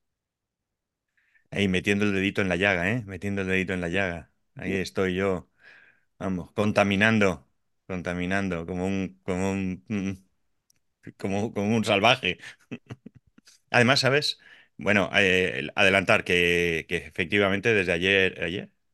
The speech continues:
Speaker 1: ¿Ayer martes? No, desde el martes
Speaker 2: Ujú.
Speaker 1: estoy con un térmico,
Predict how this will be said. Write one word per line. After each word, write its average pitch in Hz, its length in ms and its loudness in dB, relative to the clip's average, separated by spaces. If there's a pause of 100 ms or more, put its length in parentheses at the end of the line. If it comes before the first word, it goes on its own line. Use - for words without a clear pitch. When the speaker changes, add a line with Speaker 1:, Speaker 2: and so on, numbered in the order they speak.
(100)
Speaker 1:
¿Ayer 90 260 -6
martes? 101 520 -6 (240)
No, 92 380 -2
desde 95 220 0
el 95 80 -2
martes 113 540 -6 (520)
Speaker 2:
Ujú. 131 280 -2 (180)
Speaker 1:
estoy 101 760 2
con 98 160 -2
un 95 460 -4
térmico, 117 640 0